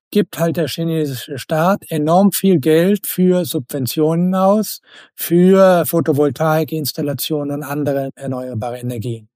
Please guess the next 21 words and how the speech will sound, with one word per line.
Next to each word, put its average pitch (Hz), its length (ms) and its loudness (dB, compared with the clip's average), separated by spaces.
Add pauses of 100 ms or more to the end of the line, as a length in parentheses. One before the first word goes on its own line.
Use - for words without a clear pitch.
(680)
Die 202 140 8
bekommt 196 440 0
er 190 140 0
von 202 160 -2
anderswo. 156 580 0 (380)
Ja, 160 120 0
da 165 80 -2
gibt's 151 220 -4
halt 165 220 0
andere 175 400 2
Steuern 131 420 -4
und 127 120 -12
Abgaben. 117 600 -8 (580)
Es - 60 -20
ist 175 60 -10
also 170 180 0
nicht 226 220 6
so, 202 220 2
dass 175 200 0
in 170 100 -2
China 190 540 4